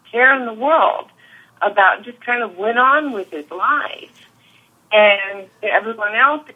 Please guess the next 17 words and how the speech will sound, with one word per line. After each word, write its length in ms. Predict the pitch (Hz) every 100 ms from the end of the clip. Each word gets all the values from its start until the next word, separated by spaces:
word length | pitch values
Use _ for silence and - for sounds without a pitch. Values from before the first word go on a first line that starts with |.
| _
it, 180 | - 131 _ _
it's 480 | - 185 220 247 -
like 140 | 269 262
they 80 |
were 100 | 220
trying 380 | 202 285 311 294
to 60 | 214
be 80 | 208
normal, 720 | 214 285 294 247 190 185 254 _ _ _ _ -
but 100 | 220
they 120 | 240
don't 280 | 247 240 202
really 320 | 220 220 208 -
understand 640 | 190 196 - 190 180 175
what 280 | 180 175 -
normal 960 | 127 180 175 180 175 170 170 160 160 _
behaviors 520 | 180 170 147 151 151